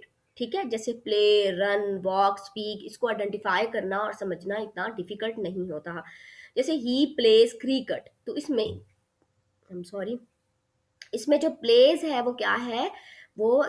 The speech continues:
क्योंकि he है तो इसके साथ एस का इजाफा हो गया तो plays हो गया। तो प्ले क्या है, खेलना, खेलना mean verb। तो इसको identify करना इतना difficult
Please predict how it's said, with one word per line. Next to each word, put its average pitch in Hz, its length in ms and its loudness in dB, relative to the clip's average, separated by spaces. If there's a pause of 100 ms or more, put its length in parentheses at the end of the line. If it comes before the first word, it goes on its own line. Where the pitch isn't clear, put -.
क्योंकि 247 260 -4
he 233 320 -2
है 269 100 -4
तो 254 240 -2
इसके 214 200 -12
साथ 190 220 -4
एस 180 140 -6
का 180 120 -4
इजाफा 175 320 -6
हो 233 120 -2
गया 233 160 -4
तो 220 140 -6
plays 196 400 0
हो 233 100 4
गया। 233 180 -4
तो 233 140 -6
प्ले 269 380 0
क्या 247 200 0
है, 226 300 -4 (320)
खेलना, 220 560 -2 (100)
खेलना 220 320 -4
mean 247 240 -2 (420)
verb। 196 240 -2 (320)
तो 277 60 -6
इसको 294 360 -6
identify 240 480 -4
करना 214 240 -8
इतना 214 260 -8
difficult 208 560 -6